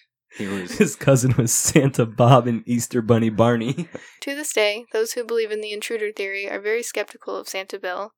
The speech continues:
Speaker 3: and I've s-, even seen a decent amount of people that legitimately think that he did it.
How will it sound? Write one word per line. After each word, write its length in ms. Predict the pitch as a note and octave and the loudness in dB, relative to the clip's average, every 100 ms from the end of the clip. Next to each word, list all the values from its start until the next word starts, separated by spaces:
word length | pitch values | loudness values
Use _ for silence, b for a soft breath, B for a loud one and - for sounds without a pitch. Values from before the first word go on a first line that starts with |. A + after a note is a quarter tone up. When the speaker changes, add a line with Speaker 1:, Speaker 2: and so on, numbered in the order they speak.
| _ | _
Speaker 3:
and 80 | A#3 | -12
I've 60 | G3+ | -12
s-, 180 | G3+ - _ | -12 -18 _
even 260 | - B3 C4 | -10 -10 -10
seen 180 | B3+ A#3+ | -8 -8
a 40 | A3 | -8
decent 320 | B3+ - C#4 | -10 -10 -10
amount 200 | C4 A#3+ | -6 -6
of 80 | A#3 | -6
people 380 | A3 G#3+ G#3 G#3 | -12 -8 -8 -8
that 160 | - - | -12 -10
legitimately 640 | G#3 G#3 A#3+ B3 A#3+ A#3 | -8 -6 -8 -6 -8 -8
think 320 | A3+ G3 G3 - | -8 -12 -12 -18
that 120 | - | -18
he 140 | - G3 | -18 -12
did 180 | - | -12
it. 140 | - | -12